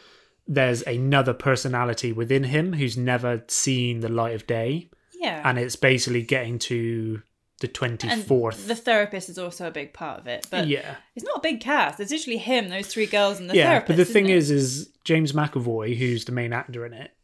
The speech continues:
Speaker 2: He was
Speaker 1: is
Speaker 2: so good in
Speaker 1: such
Speaker 2: it.
Speaker 1: a good actor. He's
Speaker 2: I
Speaker 1: great in literally every film he's done.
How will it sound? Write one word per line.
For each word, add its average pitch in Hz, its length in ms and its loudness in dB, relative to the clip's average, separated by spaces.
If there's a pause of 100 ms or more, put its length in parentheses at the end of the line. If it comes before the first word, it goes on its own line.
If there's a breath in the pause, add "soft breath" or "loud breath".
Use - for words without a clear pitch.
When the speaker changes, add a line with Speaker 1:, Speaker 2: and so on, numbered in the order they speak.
(120)
Speaker 2:
He 359 240 -10
was 143 140 6
Speaker 1:
is 123 60 0 (360)
Speaker 2:
so - 100 2
good 139 80 4
in 233 140 -4
Speaker 1:
such - 160 -2
Speaker 2:
it. - 180 -14 (260)
Speaker 1:
a 131 60 -2
good 123 240 0
actor. 135 680 -6
He's 151 160 6
Speaker 2:
I - 40 2
Speaker 1:
great 170 240 8
in 135 40 0
literally 139 300 0
every 131 240 0
film 120 300 0
he's 113 160 -6
done. 113 440 -4